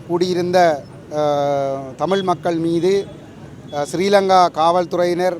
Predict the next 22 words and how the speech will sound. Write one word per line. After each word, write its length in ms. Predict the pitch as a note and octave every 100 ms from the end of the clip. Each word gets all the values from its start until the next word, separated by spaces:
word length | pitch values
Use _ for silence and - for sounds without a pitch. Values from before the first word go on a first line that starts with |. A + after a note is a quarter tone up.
| D3+
பாரிய 560 | D#3+ F3+ F#3 F#3 E3 C3+ A#2+
வன்முறைகளை 720 | D#3+ F3+ F3+ E3 F3 F3+ D#3+
கட்டவிழ்த்து 520 | D#3+ D#3 F3 D#3+ E3
விட்டிருந்தார்கள். 560 | D#3 D3 C#3+ C3 A#2+ A2+ - - - - - - -
அந்த 220 | C3+ E3
இடத்திலே 500 | E3+ E3+ F#3 G3 F#3 -
எங்களுடைய 380 | D#3+ F3 F3 E3
மதிப்புக்குரிய 720 | D#3+ E3 E3+ F3 F3+ F3+ D#3 C#3
வேலன் 280 | C#3 F#3 G3
சுவாமி 300 | E3+ F3 F3
அவர்களும், 500 | E3+ F3 F3+ F3+ E3 - - - - - D3
ஆ, 460 | D3 D3 C#3+ C#3
கலந்து 360 | C3 D#3+ F#3 F3+
கொண்டிருந்தார். 600 | E3+ E3 D#3 D3+ F3 F#3 - - - - - - - D3
ஆ, 460 | D3+ D3 D3 C#3+ C#3 - E3 - - -
கிட்டத்தட்ட 600 | D#3+ F3 F3+ F#3 E3+ D#3 - -
ஒரு 220 | D3+ D3+
எழுநூறு, 420 | E3 G3+ G#3 G3+
எண்ணூறு, 500 | F#3 F#3 F#3+ F3+ D3+ - - - - -
ஆ, 320 | D3 D3 C#3+ C3+
தமிழ் 240 | D3 G3
மக்கள் 480 | G3 F#3 F#3+ F#3 E3